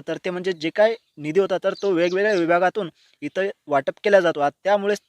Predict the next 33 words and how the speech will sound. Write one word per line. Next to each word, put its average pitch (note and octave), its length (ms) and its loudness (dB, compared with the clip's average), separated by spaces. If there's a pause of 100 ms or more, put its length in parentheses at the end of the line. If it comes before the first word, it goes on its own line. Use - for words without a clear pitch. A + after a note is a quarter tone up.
त्याला F3+ 200 0
इथं G3 280 -2
विलंब F3+ 300 0
झालेला C#3+ 300 0
होता. C3+ 260 -6 (140)
आणि D#3 160 -4
याच्यासाठी G3+ 400 0
मित्रांनो, G3 300 -2
आता F3+ 200 2
सामाजिक F3 460 -4
न्याय E3+ 220 -2
सहाय्यक F3 540 -2
विभाग E3+ 300 2 (100)
आणि E3+ 200 -4
आदिवासी F3+ 480 0
विभाग F#3+ 240 0
या E3 220 0
दोन्ही E3+ 260 -4
विभागाच्या F#3 440 -2
माध्यमातून E3+ 540 -4 (340)
तर F#3 80 -2
निधी E3+ 300 -2
उपलब्ध G3+ 400 0
करून G3+ 200 -4
त्याचा F3+ 220 -2
जीआर F3 300 2
देखील F3 220 -4
इथं F#3+ 260 2 (480)
काढण्यात F3 280 2
आलेला D#3 240 4
आहे. C3 120 0 (180)
तर - 60 -8
मित्रांनो, A3 280 -2